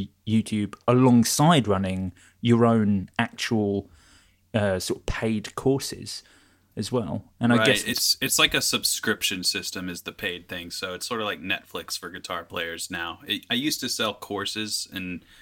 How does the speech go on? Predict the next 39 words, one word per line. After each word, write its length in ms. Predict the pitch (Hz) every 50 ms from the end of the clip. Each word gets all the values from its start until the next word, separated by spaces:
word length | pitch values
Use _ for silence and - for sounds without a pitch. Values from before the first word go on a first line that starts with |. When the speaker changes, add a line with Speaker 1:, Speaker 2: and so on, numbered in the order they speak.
| _ _ _ _
Speaker 2:
now 240 | - 95 92 92 90
it's 140 | 87 - -
all 500 | 90 92 92 92 92 92 92 87 82 - _ _ _
in 220 | 104 95 92 90
one. 400 | 90 92 87 85 82 82 80 - _ _ _ _ - - - -
Speaker 1:
Yeah. 220 | - 107 98 87 80
Speaker 2:
Uh, 380 | - 90 90 87 85 82 78 - - -
so, 580 | - - - - - 104 98 92 92 90 87 - _ _
but 120 | 131 127
yeah, 220 | 147 160 147 110 98
I 40 | 98
mean, 320 | 104 110 107 101 98 - _ _ _ _ _ _ - - - - - - - _ _ _ _
I 140 | 107 110 123
just 380 | 127 143 143 - - - - - - -
make 380 | 107 104 101 107 107 107 107 -
stuff 300 | - - 117 107 - -
that 120 | 101 90
I 140 | 85 92 90
wanna 240 | 87 87 85 82 82
watch, 640 | 82 82 82 85 82 - - - - - - - _ _ _ _
and 480 | 90 87 85 85 85 85 82 82 78 - - - - - _ _ _ _ _ _
that's 200 | 98 95 - -
sort 280 | - - - 101 95 90
of 160 | 87 85 87
the 120 | 90 82
lens 420 | 90 92 90 90 90 90 85 - -
that 100 | 87 85
I 100 | 85 87
look 300 | 90 90 90 87 - -
through 260 | - 92 90 90 90
when 140 | 90 87 87
I'm 180 | 87 87 82 - _ _ _ _ _
coming 260 | - 95 92 92 90
up 160 | 90 87 -
with 120 | 95 85 82
things, 440 | - - 95 92 90 92 87 -
whether 200 | 90 87 87 87
that 200 | 87 90 87 - -
involves 640 | 90 87 90 90 90 87 85 - - - - -